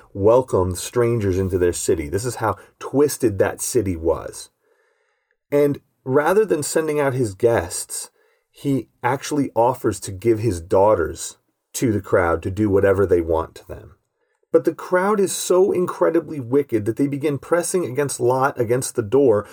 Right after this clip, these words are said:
trying to break in, and the angels rescue him. And ultimately, the angels would drag Lot and his family, his wife and his two daughters, they drag them out of the city,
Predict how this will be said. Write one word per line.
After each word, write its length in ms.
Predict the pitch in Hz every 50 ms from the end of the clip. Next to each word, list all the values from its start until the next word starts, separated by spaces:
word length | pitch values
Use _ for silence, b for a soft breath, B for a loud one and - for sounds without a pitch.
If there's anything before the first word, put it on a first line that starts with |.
| B B B
trying 300 | B - 147 147 160 156 -
to 100 | - 135
break 400 | 104 110 123 131 139 135 - -
in, 240 | - 127 117 113
and 120 | 117 117 123
the 140 | 120 - -
angels 380 | 143 165 196 180 180 131 107
rescue 580 | 101 95 101 113 120 120 - - - - 95 80
him. 180 | 87 92 85
And 80 | 104 110
ultimately, 520 | - - 101 147 - 233 233 202 180 160
the 160 | 139 139 - -
angels 440 | 143 156 170 151 165 147 135 - B B B B B B
would 240 | 131 143 143 123 -
drag 560 | 123 110 107 104 117 127 127 143 160 165 160
Lot 460 | 139 - 120 123 123 127 135 143 - _ b b b b b b
and 120 | 113 110
his 180 | 123 127 110 -
family, 500 | - - 147 135 131 131 120 101 95 98
his 180 | 101 113 101 -
wife 320 | 107 110 117 131 139 -
and 80 | 143 120
his 100 | 110 -
two 220 | - - 156 143
daughters, 540 | 127 123 110 104 98 98 113 110 - - - b b b b b
they 140 | b 135 131
drag 300 | 107 127 143 143 147 139
them 120 | 156 127
out 220 | - 123 123 143 175
of 80 | 170
the 80 | 190 190
city, 420 | - - 107 82 85 90 120 -